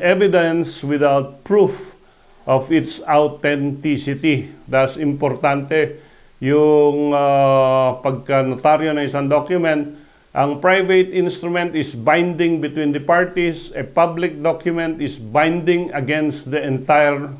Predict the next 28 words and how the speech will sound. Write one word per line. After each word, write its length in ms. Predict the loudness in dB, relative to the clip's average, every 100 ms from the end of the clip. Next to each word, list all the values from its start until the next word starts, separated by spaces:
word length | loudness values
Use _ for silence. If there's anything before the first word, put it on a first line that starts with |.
| -18 -6
world. 480 | 2 4 4 0 -10 -16 -18 _ -8
Another 480 | -2 0 0 2
rule, 480 | 4 4 4 0 -2 -6
pag 240 | -6 -4
defective 560 | -2 -2 -4 -2 -2 0
yung 240 | -2 0
notarization, 960 | 0 0 0 0 0 0 0 -2 -4 -6 -14 -20 _ _ _ -4
hindi 240 | 0 0
na 160 | 0 2
ilagay 480 | 2 4 4 4
yung 160 | 2 0
cedula 720 | 0 0 2 2 4 2 0
or 160 | -4 -2
yung 240 | -2 0
government 560 | 0 0 0 0 -2 0
I 240 | 0 0
D, 400 | -2 -4 -6 -6
eh 80 | -2
hindi 400 | 2 2 2 0
naman 480 | 0 0 -2 -2 -2
invalid 880 | 2 2 2 4 4 4 2 0 -8 -20 _ _ -4
yung 360 | 0 2 2
buong 440 | 2 2 2 2 2
document. 760 | 2 0 -2 0 0 -2 -6 -18 -20 _ _ _ -2
Ah, 560 | 2 4 6 4 0
it 160 | -4 -2
does 280 | 0 0 -2
not 380 | -2 0 -2